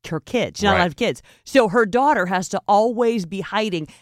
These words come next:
Speaker 1: And that is the tension. It's like you're always on edge. She's going to get caught. And
Speaker 2: Mm-hmm.
Speaker 1: she's always on edge. She's going to get caught.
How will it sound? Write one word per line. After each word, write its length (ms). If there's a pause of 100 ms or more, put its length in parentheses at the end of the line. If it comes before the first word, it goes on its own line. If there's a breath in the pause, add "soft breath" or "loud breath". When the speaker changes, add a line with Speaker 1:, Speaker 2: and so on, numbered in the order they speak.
Speaker 1:
And 220
that 440
is 220
the 120
tension. 460
It's 140
like 180
you're 160
always 320
on 140
edge. 200
She's 220
going 300
to 120
get 240
caught. 280 (180 loud breath)
And 160
Speaker 2:
Mm-hmm. 220
Speaker 1:
she's 180
always 360
on 140
edge. 200
She's 180
going 260
to 80
get 180
caught. 220